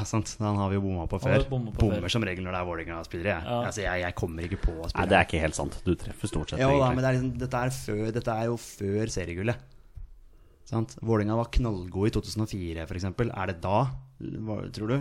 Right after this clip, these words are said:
Speaker 1: Liksom, eller er det lenge før? Ikke sant? To tusen og tre
Speaker 2: Ja.
Speaker 1: holdt Vålerenga på å rykke ned.
Speaker 2: Ja.
Speaker 1: Jeg prøver liksom å se for meg den kvalikkampen mot Sandefjord.
Speaker 2: Ja.
Speaker 1: Eh, hvor, eh, liksom jeg kommer på spillere, og det er liksom Rayo Pirro, ja,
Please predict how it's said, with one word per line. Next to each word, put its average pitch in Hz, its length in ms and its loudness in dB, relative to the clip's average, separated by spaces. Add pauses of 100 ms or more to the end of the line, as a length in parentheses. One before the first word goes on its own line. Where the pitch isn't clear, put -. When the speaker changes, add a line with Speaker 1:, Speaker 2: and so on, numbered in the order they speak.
Speaker 1:
Liksom, 120 240 0
eller 110 160 0
er 117 80 0
det 113 80 0
lenge 87 420 -2
før? 123 300 0
Ikke - 720 -16
sant? 117 160 -6
To 117 140 -4
tusen 127 180 0
og - 80 -8
tre 113 160 2
Speaker 2:
Ja. 120 80 6
Speaker 1:
holdt 107 240 2
Vålerenga 92 240 -2
på 101 80 0
å 101 80 0
rykke - 320 -10
ned. 127 160 -2
Speaker 2:
Ja. 131 240 -2
Speaker 1:
Jeg 120 80 -4
prøver 120 220 4
liksom 117 160 -2
å - 20 -4
se 107 240 0
for 95 160 -4
meg 95 140 0
den 92 100 -4
kvalikkampen 87 500 -2
mot 98 140 -4
Sandefjord. 95 420 -2 (480)
Speaker 2:
Ja. 131 140 -2 (100)
Speaker 1:
Eh, 95 760 0 (220)
hvor, 98 160 -2
eh, 98 400 -2
liksom 101 160 -2
jeg 101 80 -2
kommer 92 240 0
på 101 160 2
spillere, 92 300 -2
og 98 80 -2
det - 20 -2
er 95 80 -2
liksom 92 240 -4
Rayo 85 240 -2
Pirro, 80 460 -2 (100)
ja, 98 60 0